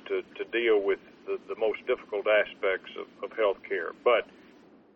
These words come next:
our view is that there will be an increase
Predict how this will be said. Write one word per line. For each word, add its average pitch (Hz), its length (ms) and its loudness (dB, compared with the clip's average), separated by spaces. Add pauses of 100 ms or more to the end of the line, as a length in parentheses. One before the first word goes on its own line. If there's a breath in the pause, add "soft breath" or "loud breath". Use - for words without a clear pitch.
(380)
our 123 240 6
view 123 280 4
is 110 320 8
that 95 140 -12
there 110 120 6
will 101 140 2
be 101 160 0
an 101 100 0
increase 110 500 -4